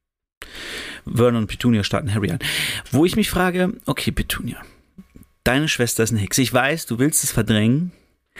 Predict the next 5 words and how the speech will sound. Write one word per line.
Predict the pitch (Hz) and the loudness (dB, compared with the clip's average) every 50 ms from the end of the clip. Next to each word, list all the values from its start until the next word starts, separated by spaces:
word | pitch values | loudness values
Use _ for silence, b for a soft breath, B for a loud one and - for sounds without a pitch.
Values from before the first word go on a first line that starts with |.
| B B B B B B | B B B B B B
aber | - 113 123 - | -2 0 0 0
eine | 117 127 131 131 | 2 2 2 2
spontane, | - - - - 131 120 123 120 - - - - 147 165 190 190 190 180 | 0 -2 -2 0 0 0 0 -2 -4 -6 -4 -2 0 0 2 2 2 0
überraschende | - - 151 143 135 127 - - - 170 - - - 156 160 156 151 151 151 - - - | 0 -2 0 0 0 0 0 -2 -2 0 0 0 0 0 2 4 4 2 2 0 -4 -4
Reaktion | 123 101 123 135 135 131 - - - - - 143 143 135 107 104 117 143 185 190 | -4 -2 0 0 -2 -2 -4 -2 -2 0 2 4 4 4 2 2 0 0 -2 -6